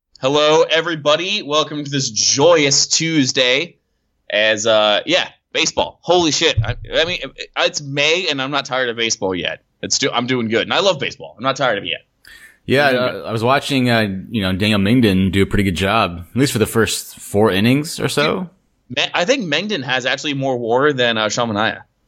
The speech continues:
Speaker 2: What's funny about Mengden is that he is a, the classical two, two turns through the order pitcher, and then, then that's it. That's what he is.
Speaker 1: I, that's fine. I mean, that's what most pitchers are today, right? I mean, like, that's, you know, Chris Archer's that.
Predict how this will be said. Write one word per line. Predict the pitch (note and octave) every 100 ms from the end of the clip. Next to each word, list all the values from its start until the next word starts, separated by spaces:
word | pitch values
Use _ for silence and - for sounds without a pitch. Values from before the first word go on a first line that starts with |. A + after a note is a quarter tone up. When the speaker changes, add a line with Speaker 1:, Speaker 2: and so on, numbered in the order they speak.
| _
Speaker 2:
What's | D#3 C3+ C#3+
funny | D4
about | C4+ C3+
Mengden | D3+ G#3 D3
is | C3 A#2+
that | A#2+ -
he | A#3 C#4
is | B3+ E3
a, | D#3+
the | B2 B2
classical | - D3+ D3 - - D#3+ D3 C3+ B2 A2 G2+ -
two, | - D#3+
two | - - F3
turns | E3+ E3 C#3+
through | D3
the | B2 A#2
order | A#2+ A#2 A2+
pitcher, | A#2+ G#2+ A2
and | G#2 G2+
then, | G2+ F2
then | G2+ F#2+
that's | F2+ -
it. | D#2 - _ _ _ _ _ _ -
That's | B2
what | C3
he | F2+
is. | - -
Speaker 1:
I, | - _ _ _ _
that's | E3 F3+ -
fine. | B2 C3 A#2 A2
I |
mean, | A#2
that's | C3+ -
what | D#3+
most | A2 C#3 -
pitchers | G2+ D3
are | F2
today, | E2+ E2+ D#2+
right? | E2+ G#2 C3
I |
mean, | B2
like, | A#2 A#2
that's, | A2+ A2 A#2+
you | A2+
know, | G2+ A2
Chris | A2+ - C3
Archer's | B2+ D3 A2
that. | F2 G#2 -